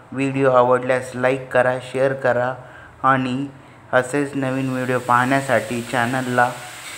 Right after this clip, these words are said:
सबस्क्राईब करा. तर वेळ न घालवता व्हिडिओ चालू करू. जसे की thumbnail पाहून तुम्हाला कळालेच असेल की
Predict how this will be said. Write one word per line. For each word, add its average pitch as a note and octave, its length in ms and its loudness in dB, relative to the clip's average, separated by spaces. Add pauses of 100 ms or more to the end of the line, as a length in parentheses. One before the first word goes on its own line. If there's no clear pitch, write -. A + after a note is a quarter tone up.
सबस्क्राईब C3 480 2 (140)
करा. A2 220 0 (460)
तर B2+ 120 2
वेळ D3 300 4
न C#3 140 0
घालवता B2+ 600 2 (400)
व्हिडिओ B2+ 320 4
चालू C#3+ 400 2
करू. C3 300 -4 (680)
जसे C#3 300 -2
की C#3 380 -8 (720)
thumbnail D3 380 2
पाहून C#3 340 0
तुम्हाला C3+ 440 -2
कळालेच C3 560 2
असेल C3 360 -6 (100)
की B2 240 -6